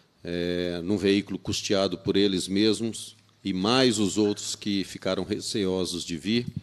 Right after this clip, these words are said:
Então, parabéns pra vocês e obrigado por terem vindo aqui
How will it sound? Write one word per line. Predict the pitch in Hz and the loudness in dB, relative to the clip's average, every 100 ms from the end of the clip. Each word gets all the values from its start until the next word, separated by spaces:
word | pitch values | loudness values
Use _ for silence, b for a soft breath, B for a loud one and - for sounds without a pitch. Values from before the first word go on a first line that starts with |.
| - - | -14 -4
Então, | 98 | -2
parabéns | 95 107 98 90 92 | 0 2 4 4 2
pra | - 82 | 2 0
vocês | 87 - 104 98 | 0 2 4 6
e | 101 | 4
obrigado | 101 87 92 92 | 4 2 2 2
por | 98 | -2
terem | - 98 95 | 2 4 4
vindo | 82 95 87 | 2 4 4
aqui | 85 98 95 | 2 0 -2